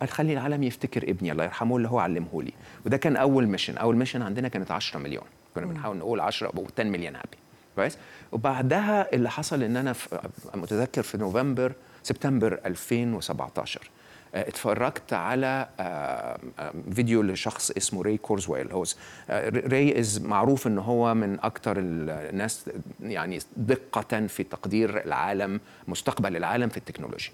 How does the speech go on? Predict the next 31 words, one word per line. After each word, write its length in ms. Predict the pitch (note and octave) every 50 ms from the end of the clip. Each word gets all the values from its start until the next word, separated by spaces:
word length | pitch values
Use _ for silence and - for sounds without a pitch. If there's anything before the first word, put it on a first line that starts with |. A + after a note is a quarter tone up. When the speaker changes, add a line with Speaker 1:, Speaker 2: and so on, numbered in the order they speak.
| - - -
Speaker 2:
مم. 240 | F#3 F#3 F3 E3 D#3 - - - _ - - -
Speaker 1:
آه، 300 | G2+ G2+ G2+ F#2+ F#2+ -
وفكرني 840 | - - A#2+ A2 - - B2+ - - - - F#3 G3+ G#3 F#3 D3+ B2+
بحاجة 280 | A2 - - D3 D3 C#3+
حصلت 460 | - - A2+ - - G#2+ A#2 B2+ -
لي 80 | C3+ G2
في 80 | F2
جوجل 240 | A2 G#2+ G#2+ A2 E2+
إكس. 360 | F2+ A2+ - - - - - - - - - - - - - - - -
الحقيقة، 480 | F2+ - - C3 F3 F3 E3 C#3 C#3 - -
آه، 120 | G2+ F#2+ - -
كانت 300 | - B2+ C#3+ C#3 B2+ - - - - - G2 -
يعني 400 | G2+ F2+ F2 D#2+ F#2 F#2 D#2 - - F#2+ - G2 - - - - A#2+ - -
شوكينج، 360 | - - F3+ E3 - - G2+ - - -
يعني 260 | - B1+ D2+ F2 F#2
ب-، 120 | F2 F2+
أنا 280 | G#2+ G2+ - A2 A2 A2+
إزاي 240 | A2 - C#3 C#3 C#3+
ما 80 | C3
شفتهاش 480 | A#2 - A2+ - - G#2 G#2+ A2+ - -
قبل 180 | G2+ D#2 E2+ -
كده. 280 | - - - - D2+ - - - - - - - - - - -
فق-، 380 | - - - - - C#3 - -
ف-، 120 | - B2+
ففجأة 540 | A#2+ A#2+ - B2+ A#2+ - F#3 F#3+ - - C#3+
لقيت 240 | C3+ A#2+ C#3 C#3 D3
نفسي 380 | C#3+ C#3 - - C#3 B2+ C3 - - - - -
قايم 340 | A#2+ A#2 G#2 G#2+ G#2+ A2 G#2
بستقيل 500 | G2 G2 - - A2 - - C3+ C#3 C3+
من 180 | G2+ D#2+ E2+
جوجل. 240 | D#2+ C#2 C#2+ - -